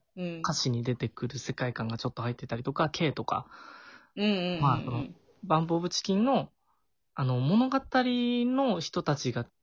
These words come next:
Speaker 2: ちょっとずつ出てくる曲ではあるんだよね。
Speaker 1: うんうんうんうんうん。
Speaker 2: で、なんか、あの、ファイヤーサインっていう言葉をそっちの意味で捉えたかはどうかはちょっとわかんないんだけど、
Speaker 1: うん。
Speaker 2: で、あの、えーっ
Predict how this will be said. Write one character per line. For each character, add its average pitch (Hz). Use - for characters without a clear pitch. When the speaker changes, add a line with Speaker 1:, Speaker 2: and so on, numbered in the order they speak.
Speaker 2:
ち -
ょ -
っ 214
と 226
ず 214
つ -
出 131
て 127
く -
る 113
曲 123
で 135
は 123
あ 123
る 120
ん 127
だ 143
よ 151
ね。 170
Speaker 1:
う 185
ん 196
う -
ん -
う 190
ん -
う -
ん 180
う 170
ん。 -
Speaker 2:
で、 196
な 226
ん 196
か、 -
あ 156
の、 143
フ -
ァ 330
イ 403
ヤ 415
ー 403
サ -
イ 262
ン 147
っ -
て 147
い 123
う 123
言 196
葉 202
を 139
そ 214
っ -
ち -
の 285
意 294
味 254
で 151
捉 139
え 135
た 131
か 120
は 123
ど 131
う 127
か 120
は 120
ち -
ょ -
っ -
と 123
わ 123
か 180
ん 170
な 135
い 117
ん 117
だ 117
け 117
ど、 127
Speaker 1:
う 185
ん。 185
Speaker 2:
で、 262
あ 254
の、 233
え 143
ー -
っ -